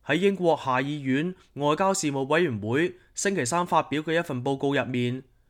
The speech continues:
提到台灣喺中華民國嘅名義之下已經係一個獨立國家，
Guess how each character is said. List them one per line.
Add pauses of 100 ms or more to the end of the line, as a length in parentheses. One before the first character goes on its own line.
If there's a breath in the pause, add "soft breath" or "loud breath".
(200)
提
到
台
灣 (220 loud breath)
喺
中
華
民
國
嘅
名
義
之
下 (340 soft breath)
已
經
係
一
個
獨
立
國
家，